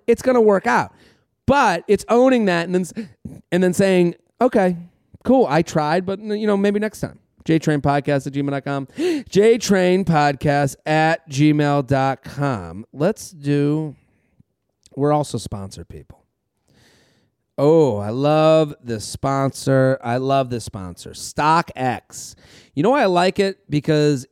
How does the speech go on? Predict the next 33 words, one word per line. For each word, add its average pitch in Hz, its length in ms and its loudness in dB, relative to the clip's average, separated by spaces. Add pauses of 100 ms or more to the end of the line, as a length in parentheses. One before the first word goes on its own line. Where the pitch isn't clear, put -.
it 151 260 0
puts 202 240 -2
you 202 80 0
in 190 60 2
a 170 40 -2
position 147 520 -4
to 123 440 -4 (120)
find 175 460 -4
the 160 100 0
best 156 340 -2
things 151 280 -4
for 135 100 -8
the 127 80 -6
best 135 280 -6
price. 160 380 0 (400)
Also, 185 640 4 (260)
get 185 220 2
rid 185 220 4
of 190 100 0
some 180 220 0
of 175 60 2
your 170 140 2
stuff 170 440 0
at 165 80 2
a 160 80 2
good 151 200 0
price 165 320 0
as 135 140 -6
well. 151 400 0 (300)
You 156 80 0
know, 165 160 4
it's 175 300 2
this, - 460 -2